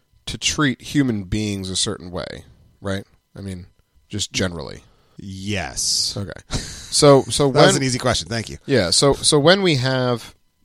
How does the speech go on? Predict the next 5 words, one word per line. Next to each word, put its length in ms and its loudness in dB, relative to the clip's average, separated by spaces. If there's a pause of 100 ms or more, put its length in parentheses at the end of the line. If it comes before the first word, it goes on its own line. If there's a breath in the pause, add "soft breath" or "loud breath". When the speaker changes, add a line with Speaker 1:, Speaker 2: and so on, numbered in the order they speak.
(300)
Speaker 1:
like, 160 2
when 180 2
we 140 2
have, 640 -2 (760)
um, 460 -4